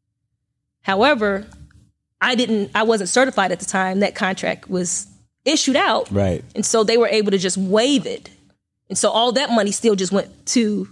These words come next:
Speaker 1: the, the, the, the vendor that won the bid, as opposed to,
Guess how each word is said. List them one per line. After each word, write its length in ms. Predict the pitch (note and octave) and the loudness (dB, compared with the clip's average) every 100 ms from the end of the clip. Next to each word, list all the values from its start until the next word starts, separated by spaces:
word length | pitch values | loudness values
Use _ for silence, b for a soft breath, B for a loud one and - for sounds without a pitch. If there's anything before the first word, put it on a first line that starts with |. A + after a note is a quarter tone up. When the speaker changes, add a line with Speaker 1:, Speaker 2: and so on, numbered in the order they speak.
| - _ _ _ _ _ _ G3 | -20 _ _ _ _ _ _ -4
Speaker 1:
the, 420 | F#3+ F#3 E3+ - | 2 2 2 -4
the, 340 | F3+ F#3+ F3 F3 | -4 -4 -4 -4
the, 320 | F3+ F3 D#3+ | 0 2 2
the 100 | F3 | 2
vendor 260 | F3+ A#3 A3 | 2 2 2
that 140 | F#3 | 2
won 240 | F#3 G3 F#3 | 2 0 0
the 60 | |
bid, 500 | F3 A#3 E3+ C3 - B B B | 0 2 2 -2 -10 B B B
as 160 | - E3+ | -4 -2
opposed 420 | F3+ G3+ F#3 F#3 | 0 0 0 0
to, 360 | - G3 F3 - | -2 -2 -4 -6